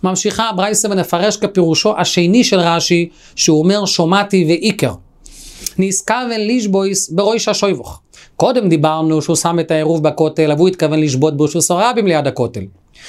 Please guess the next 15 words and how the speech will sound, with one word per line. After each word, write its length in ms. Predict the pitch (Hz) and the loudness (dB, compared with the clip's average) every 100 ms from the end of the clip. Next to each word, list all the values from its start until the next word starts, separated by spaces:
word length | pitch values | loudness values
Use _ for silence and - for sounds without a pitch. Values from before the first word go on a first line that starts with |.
| - | -4
אבל 220 | 123 131 | 0 2
אם 80 | 214 | 4
הוא 60 | 240 | 2
התכוון 380 | 247 185 208 202 | 0 -2 -2 -2
לשבות 480 | 170 156 202 196 | -2 -2 -2 -4
בראש 380 | 151 160 220 - | -4 0 0 -2
השובך, 480 | 180 - 214 196 - 196 | -6 -2 0 0 -2 -4
יש 100 | 185 | -2
שם 160 | 190 | -2
שובך 440 | - 165 160 202 - | 0 0 0 -2 -4
כזה, 240 | 165 135 143 139 127 123 _ _ _ _ - 123 117 | -6 -4 -4 -4 -6 -8 _ _ _ _ -6 -4 0
תיבה 360 | 139 127 165 185 | 0 0 -2 0
של 140 | 165 | 0
עליונים, 520 | 143 139 175 226 135 - _ _ _ - | 2 2 2 0 -4 -8 _ _ _ -6
שגבוהה 920 | - 208 131 123 120 165 190 156 113 | -2 0 0 0 0 0 0 -2 -4